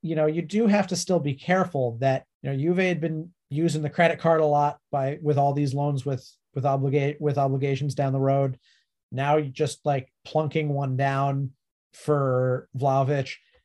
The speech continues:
We should still be wary about getting into that kind of a position that Barcelona was in, where things kind of snowballed and all of a sudden you had a,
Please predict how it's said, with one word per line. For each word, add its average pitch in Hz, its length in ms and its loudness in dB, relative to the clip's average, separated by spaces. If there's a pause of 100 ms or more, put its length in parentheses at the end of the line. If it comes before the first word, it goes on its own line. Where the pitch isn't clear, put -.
(160)
We 175 100 0
should 175 140 -2
still 262 140 -4
be 233 120 -2
wary 175 380 4
about 127 300 0
getting 147 380 0
into 135 280 -4
that 123 260 -2
kind 135 260 -2
of 120 80 -2
a 123 60 -2
position 127 480 -4
that 117 140 -6 (480)
Barcelona 139 480 0
was 127 220 0
in, 117 280 -4 (760)
where 131 640 0 (320)
things 147 200 0
kind 143 200 0
of 117 180 -4 (260)
snowballed 131 720 2
and 131 160 -6
all 135 200 0
of 131 60 -2
a 131 40 0
sudden 127 280 -4
you 123 120 -2
had 120 240 0
a, 117 240 0